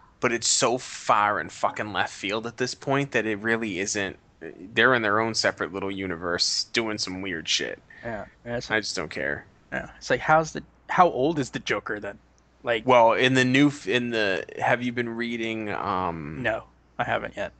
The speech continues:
Speaker 1: Are you going to?
Speaker 2: I will at some point.
Speaker 1: Then never mind.
Speaker 2: <laughs>
Speaker 1: 'Cause I don't wanna ruin it.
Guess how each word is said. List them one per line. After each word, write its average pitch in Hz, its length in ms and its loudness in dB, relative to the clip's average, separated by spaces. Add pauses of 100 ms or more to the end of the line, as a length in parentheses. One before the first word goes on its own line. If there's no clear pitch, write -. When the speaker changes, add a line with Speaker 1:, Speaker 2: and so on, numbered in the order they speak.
(520)
Speaker 1:
Are - 80 2
you 101 120 -2
going 95 420 0
to? 160 360 -6
Speaker 2:
I 127 100 6
will 123 400 2
at 87 140 -10
some 117 160 -4
point. 98 260 -10 (420)
Speaker 1:
Then 92 220 2
never 87 260 0
mind. 98 580 -4 (100)
Speaker 2:
<laughs> - 100 -10
Speaker 1:
'Cause - 800 -2
I 104 80 4
don't 90 120 2
wanna 95 180 2
ruin 101 320 4
it. 65 120 -4